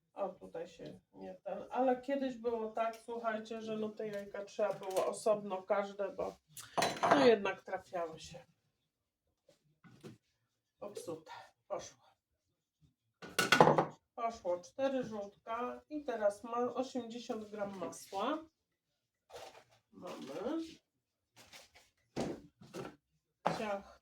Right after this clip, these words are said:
tarę muszę zrobić, zdjęłam pokrywa, nie wiem na co nałożyłam. I osiemdziesiąt gram masła i lecimy. Ciach. Ciach.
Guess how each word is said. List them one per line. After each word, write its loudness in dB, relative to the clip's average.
tarę -10
muszę -14
zrobić, -14
zdjęłam -12
pokrywa, 0
nie 2
wiem 2
na 4
co 4
nałożyłam. 4
I 10
osiemdziesiąt 4
gram 4
masła -2
i 0
lecimy. -2
Ciach. -8
Ciach. -6